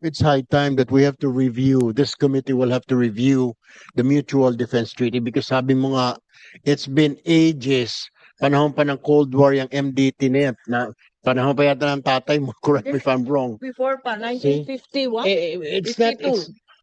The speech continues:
Speaker 1: eh, nung panahon ho na yun, hindi, hindi pa ganun masyado ka-tense yung, ah, situation ng, ah, between China and Taiwan. So we really have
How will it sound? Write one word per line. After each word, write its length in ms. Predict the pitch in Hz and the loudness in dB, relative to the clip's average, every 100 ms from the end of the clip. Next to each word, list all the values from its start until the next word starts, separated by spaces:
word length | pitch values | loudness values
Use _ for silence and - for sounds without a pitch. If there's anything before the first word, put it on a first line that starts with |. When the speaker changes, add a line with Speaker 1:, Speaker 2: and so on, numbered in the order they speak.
| - | -2
Speaker 1:
eh, 240 | 175 196 180 | 2 2 0
nung 260 | 196 202 | 0 2
panahon 380 | 185 208 214 214 | 2 2 2 2
ho 80 | 220 | 2
na 80 | 233 | 2
yun, 160 | 233 | 2
hindi, 80 | 208 | 0
hindi 280 | 196 202 208 | 0 0 0
pa 160 | 208 202 | 0 2
ganun 320 | 175 196 208 | 2 2 0
masyado 500 | 180 - 202 214 202 - | -2 0 0 2 -2 -2
ka-tense 640 | 185 - 208 214 190 - | -4 0 0 2 -2 -2
yung, 240 | 196 185 | 0 2
ah, 320 | 180 175 175 156 | 0 0 0 0
situation 800 | 190 165 175 196 214 - 202 180 | -2 0 2 2 0 0 -2 0
ng, 180 | 175 175 170 | -2 0 0
ah, 320 | 170 160 - - _ _ - | 2 0 -2 -10 _ _ -2
between 320 | 156 - 170 | -2 0 -2
China 400 | - 175 175 175 | 0 0 0 -2
and 160 | 151 156 | -4 -2
Taiwan. 540 | 160 165 170 208 202 | 0 0 -2 -2 -4
So 160 | - 202 202 | 0 0 0
we 80 | 262 | -2
really 240 | 330 262 | -4 -2
have 180 | 170 | -2